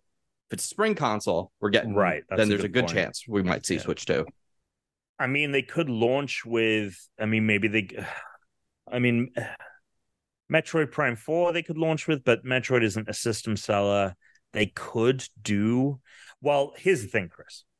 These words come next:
Speaker 2: We haven't heard a lick, a lick about a new three D Mario.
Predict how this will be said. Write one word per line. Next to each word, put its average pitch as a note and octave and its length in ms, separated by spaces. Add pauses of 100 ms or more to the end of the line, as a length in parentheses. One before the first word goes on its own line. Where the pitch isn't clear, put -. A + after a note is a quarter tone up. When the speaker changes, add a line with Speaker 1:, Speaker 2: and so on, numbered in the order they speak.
(240)
Speaker 2:
We C#3 80
haven't B2+ 200
heard G#2+ 160
a F#2+ 60
lick, F2+ 680 (340)
a A#2 120
lick G#2+ 680
about F#2+ 300
a F#2 60
new E2+ 160
three F#2 240
D D#2+ 120
Mario. - 540